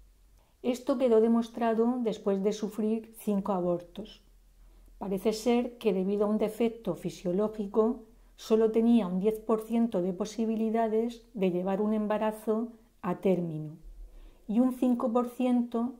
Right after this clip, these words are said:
de que el bebé sobreviviera al nacimiento. El matrimonio volvió a dar un ejemplo de unión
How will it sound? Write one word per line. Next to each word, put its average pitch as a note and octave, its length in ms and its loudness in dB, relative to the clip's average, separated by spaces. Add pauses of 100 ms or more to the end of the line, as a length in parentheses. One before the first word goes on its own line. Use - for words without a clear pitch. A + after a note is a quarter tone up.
(160)
de F#3+ 200 2
que G3 100 0
el F3+ 120 0
bebé A3 560 2
sobreviviera G3+ 1040 0 (140)
al F#3+ 180 -2
nacimiento. E3+ 800 -6 (800)
El A3 140 4
matrimonio A#3 580 4
volvió A3+ 300 0
a A3+ 40 2
dar A3+ 180 0
un A#3 100 4
ejemplo A3 480 2
de G#3 100 4
unión G#3 560 2